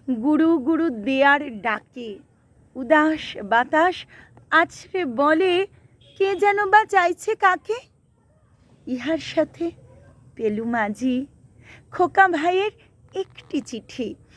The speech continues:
শীতের ভোরের রোদের মতো লেখনখানি লাগছে মিঠি। দূর আকাশের সুনীল পাতায় পাখিরা সব ঝাঁকে ঝাঁকে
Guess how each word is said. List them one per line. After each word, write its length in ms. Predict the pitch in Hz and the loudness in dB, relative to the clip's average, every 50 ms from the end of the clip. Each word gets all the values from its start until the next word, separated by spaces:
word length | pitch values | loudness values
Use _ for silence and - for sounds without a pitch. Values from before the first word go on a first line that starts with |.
| - - - - - | -20 -20 -20 -20 -20
শীতের 560 | - - - 302 277 - - 311 294 302 294 | -12 -4 0 0 0 0 0 -2 0 0 -2
ভোরের 560 | 254 220 214 202 233 269 269 285 302 320 339 302 494 - - | -2 -4 -6 -4 0 0 2 2 2 2 0 -2 -4 -4 -4
রোদের 580 | 254 226 226 233 240 208 269 285 302 320 339 | -2 0 2 0 0 2 0 0 0 0 0
মতো 600 | 294 247 220 220 226 - - 339 330 311 320 392 - - - - - _ - 240 | 0 0 0 0 -2 -2 -2 -2 0 2 2 0 -2 -4 -14 -18 -18 _ -12 -8
লেখনখানি 920 | 226 214 208 202 - - - - 302 294 302 294 - - 320 311 339 370 403 - - - _ _ _ _ _ - - - - - - - | -6 -4 -6 -6 -8 -8 -8 -6 -4 -4 -4 -6 -6 -4 -2 0 -2 -2 -4 -8 -16 -20 _ _ _ _ _ -20 -20 -20 -20 -20 -18 -12
লাগছে 560 | 226 233 233 208 202 208 - - - - 294 | -6 -2 0 0 -2 -2 -6 -16 -10 -6 -4
মিঠি। 600 | 269 262 269 277 - - - - - 254 220 220 - - _ - - - - - - - - - - - 226 | -2 0 0 0 -2 -4 -10 -12 -10 -10 -10 -10 -14 -18 _ -20 -20 -20 -20 -20 -20 -20 -20 -20 -16 -12 -8
দূর 380 | 220 208 277 294 311 330 320 | -4 0 2 2 2 4 4
আকাশের 960 | 311 311 311 - 330 330 320 - - - 311 285 294 294 294 302 311 330 330 | 4 2 2 0 -2 -2 -4 -4 -8 -8 -6 -4 -4 -2 -2 -2 -2 -4 -4
সুনীল 520 | - - - 285 262 254 262 269 277 277 | -4 -6 -6 -6 -4 -2 -2 -2 -2 -4
পাতায় 580 | 269 - 254 247 240 - 285 277 285 320 359 349 - - - - - - _ _ | -2 0 0 0 0 2 2 4 4 4 2 -2 -6 -16 -20 -20 -20 -20 _ _
পাখিরা 540 | - 302 294 302 - - - 349 349 349 339 | -2 -2 -2 -2 -4 -6 -6 -2 -2 -2 -2
সব 300 | - - - 359 359 370 359 - - - - _ _ _ - | -2 -2 0 2 2 2 0 -4 -20 -20 -20 _ _ _ -16
ঝাঁকে 600 | - - 277 294 320 - - - 370 392 349 339 | -10 -6 -4 -4 -4 -6 -6 -8 -6 -4 -4 -4
ঝাঁকে 640 | 277 - - 285 330 330 - - 392 403 403 381 339 | -4 -4 -2 0 0 0 0 2 4 4 4 4 0